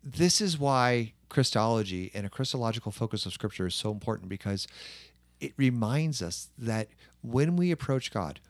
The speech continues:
whether it's in repentance or whether it's in rejoicing, we approach him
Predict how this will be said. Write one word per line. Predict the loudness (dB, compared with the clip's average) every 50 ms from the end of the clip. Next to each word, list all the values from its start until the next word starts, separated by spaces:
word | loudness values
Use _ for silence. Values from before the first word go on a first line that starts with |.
| _
whether | 0 2 4 4 4 4
it's | 2 2 -2
in | -4 -4 -4 -4
repentance | -6 -6 -6 -4 -4 -4 -2 -2 -2 -2 -2 -2 -6 -8 -10 -14 _ _ _ -4
or | -2 0
whether | 2 2 0
it's | 0 -2 -4
in | -6
rejoicing, | -6 -6 -4 -2 -2 -2 -2 -4 -6 -8 -10 -12 -16 _ _ _ _ _ _ _ _ _ _ _ _ _ -20 _ _ _ _ _
we | -2 0 0
approach | 0 0 0 0 0 0 -2 -2 -2
him | -2 -2 -4 -6